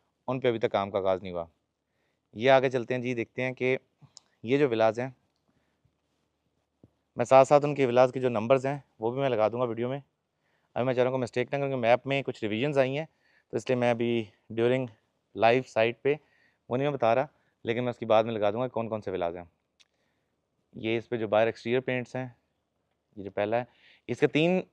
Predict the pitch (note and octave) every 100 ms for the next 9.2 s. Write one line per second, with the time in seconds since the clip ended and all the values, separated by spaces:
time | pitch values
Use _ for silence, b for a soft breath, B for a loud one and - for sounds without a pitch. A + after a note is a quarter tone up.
0 | _ - A2+ A#2 A#2 A#2 - C3+ D3 D#3
1 | C3+ C3+ C#3+ D#3+ F3 _ _ _ - G#2
2 | A#2 C3+ D#3+ D#3 _ C3+ C#3+ - - -
3 | A2 D#3 F3+ - _ _ _ - A#2+ A2
4 | B2 C3 C#3 C3+ C#3 C3 C3 C3 - C3
5 | C3+ B2 A2 A2+ A2+ - C3+ C#3+ B2 A2+
6 | A2+ D3 - _ _ _ _ _ _ G2+
7 | A2 A#2 A#2+ _ _ _ _ _ _ _
8 | _ - B2+ C3 D#3 E3+ D3+ B2 B2+ A#2
9 | C3 D3+